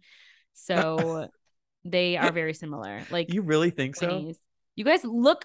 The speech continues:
Speaker 1: you're literally the same. <laughs> When you're
Speaker 2: Ow.
Speaker 1: Brett's, or when you're Ken's age,
Speaker 2: <laughs>
Speaker 1: I want you to take a photograph and put it next to his photograph.
Speaker 2: Oh, you mean, like, physically?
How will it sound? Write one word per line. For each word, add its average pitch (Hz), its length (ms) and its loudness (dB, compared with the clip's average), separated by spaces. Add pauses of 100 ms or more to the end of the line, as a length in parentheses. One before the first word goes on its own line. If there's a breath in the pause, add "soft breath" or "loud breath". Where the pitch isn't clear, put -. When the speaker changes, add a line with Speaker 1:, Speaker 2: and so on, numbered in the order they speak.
(140)
Speaker 1:
you're 302 220 4
literally 339 440 4
the 285 120 -2
same. 185 560 -2 (420)
<laughs> - 1800 -12
When 240 140 2
you're - 180 8
Speaker 2:
Ow. 269 100 6
Speaker 1:
Brett's, 285 400 4
or 262 260 6
when 254 180 2
you're 320 380 2
Ken's 277 360 -2
age, 214 360 0
Speaker 2:
<laughs> 143 40 -4
Speaker 1:
I 208 140 2
want 247 240 0
you 226 80 -2
to 214 80 -8
take 247 160 -4
a 165 60 -8
photograph 185 500 2
and 190 100 -6
put 185 140 -4
it 175 100 -4
next 165 280 -8
to 190 60 -8
his 175 220 -6
photograph. 160 600 -4 (140)
Speaker 2:
Oh, 170 120 6
you 190 160 0
mean, 185 140 -2
like, 143 160 0
physically? 233 720 -2